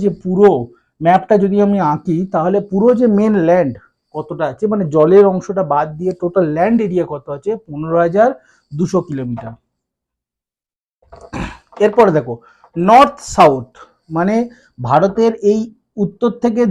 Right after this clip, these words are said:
দক্ষিণ পর্যন্ত এই যে এক্সটেনশনটা, এই এক্সটেনশনটার ডিস্টেন্সটা কত? না তিন হাজার দুশো চোদ্দ কিলোমিটার। এবং ইস্ট ওয়েস্ট মানে এদিক আর এদিক এই ডিস্টেন্সটা,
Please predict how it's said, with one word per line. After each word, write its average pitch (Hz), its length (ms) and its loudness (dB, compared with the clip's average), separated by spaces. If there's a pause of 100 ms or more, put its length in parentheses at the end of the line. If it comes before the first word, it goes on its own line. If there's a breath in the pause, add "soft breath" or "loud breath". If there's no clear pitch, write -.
দক্ষিণ 202 280 2 (100)
পর্যন্ত 226 420 -2 (380)
এই 233 80 4 (100)
যে 240 60 -2 (100)
এক্সটেনশনটা, 151 680 -2 (640)
এই 220 160 2
এক্সটেনশনটার 196 640 -4 (100)
ডিস্টেন্সটা 202 580 -2
কত? 208 140 2 (520)
না 220 80 2 (140)
তিন 180 180 -2
হাজার 185 240 0
দুশো 175 180 -6 (100)
চোদ্দ 165 180 -6 (120)
কিলোমিটার। 113 440 -10 (400)
এবং 226 160 4 (300)
ইস্ট - 220 0
ওয়েস্ট 135 260 -2 (400)
মানে 170 140 -6 (200)
এদিক 208 280 -2 (200)
আর 165 80 0 (100)
এদিক 139 200 -6 (280)
এই 202 80 0 (120)
ডিস্টেন্সটা, 127 580 -6